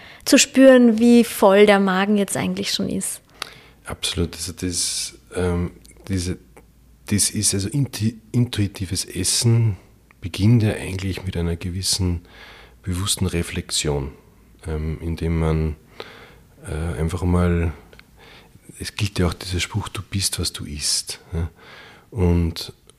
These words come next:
Speaker 2: ähm, wenn man eben dann einmal auf diesen, auf dieser Gefühlsebene ist, wo man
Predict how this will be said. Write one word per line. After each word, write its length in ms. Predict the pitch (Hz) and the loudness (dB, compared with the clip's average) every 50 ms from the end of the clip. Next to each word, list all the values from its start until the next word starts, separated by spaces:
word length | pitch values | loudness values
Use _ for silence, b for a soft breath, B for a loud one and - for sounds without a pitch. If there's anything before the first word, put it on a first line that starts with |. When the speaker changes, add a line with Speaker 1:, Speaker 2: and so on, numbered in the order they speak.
| _ _ _ - | _ _ _ -10
Speaker 2:
ähm, 540 | - 87 85 87 87 85 85 85 85 80 78 - | -8 -6 -4 -4 -4 -4 -4 -4 -4 -6 -6 -2
wenn 220 | 87 87 98 107 | 0 2 2 4
man 440 | 107 104 101 98 98 95 90 90 - - | 4 4 4 2 2 0 -2 -2 -6 -8
eben 320 | - - 92 87 90 90 82 | -8 -6 -4 -2 -2 -2 -2
dann 200 | - 80 85 92 | -2 -2 0 0
einmal 300 | 92 92 90 87 87 - | 0 0 0 0 -2 -2
auf 160 | - 95 - | -4 -8 -12
diesen, 320 | - - 92 85 87 82 | -10 -10 -8 -6 -6 -6
auf 120 | 69 76 - | -8 -10 -12
dieser 200 | - 85 85 82 | -10 -10 -8 -6
Gefühlsebene 840 | - - 80 - - 110 120 113 - - 90 85 80 85 82 80 - | -6 -6 -6 -2 0 0 0 0 0 -2 -4 -4 -2 -2 -2 -2 -2
ist, 480 | 92 107 104 - - - - - - b b b b b b b b b b b | -2 -2 0 0 -2 -2 -4 -10 -18 b b b b b b b b b b b
wo 100 | - 87 | -2 0
man 540 | 85 85 85 82 80 80 78 78 80 80 82 | 2 2 2 2 2 0 -2 -4 -6 -10 -12